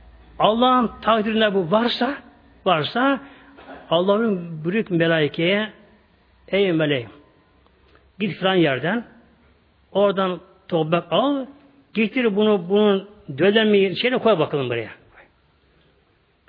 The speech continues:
Peki nasıl toprak alıyor melek oradan? Tabi avuç almıyor muhtemelen böylece. Belki bir zerre alıyor. Belki bir atom alıyor oradan böylece. Alıyor. İşte melek bunu oraya koyuyor.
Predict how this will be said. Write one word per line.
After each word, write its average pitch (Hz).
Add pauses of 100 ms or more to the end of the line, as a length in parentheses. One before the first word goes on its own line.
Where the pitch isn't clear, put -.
(340)
Peki 214
nasıl 277
toprak 233
alıyor 196
melek 175
oradan? 214 (240)
Tabi 156
avuç 147
almıyor 233
muhtemelen 117 (100)
böylece. - (920)
Belki 233
bir 254
zerre 208
alıyor. 160 (840)
Belki 180
bir 226
atom 214
alıyor 135
oradan 113
böylece. 139 (440)
Alıyor. 202 (760)
İşte 254 (400)
melek 214
bunu 202
oraya 180
koyuyor. 220